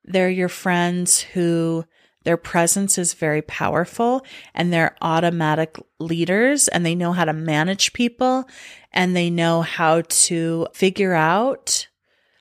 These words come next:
like, patterns and systems really easily. However, just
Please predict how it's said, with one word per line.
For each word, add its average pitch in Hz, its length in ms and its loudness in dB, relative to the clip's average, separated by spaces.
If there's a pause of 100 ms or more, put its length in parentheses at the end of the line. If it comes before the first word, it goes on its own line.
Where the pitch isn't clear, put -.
(100)
like, - 300 -6
patterns 147 720 0
and 160 240 -8
systems 180 680 0
really 160 260 -4
easily. 202 760 -4 (500)
However, 190 920 2 (840)
just 190 420 0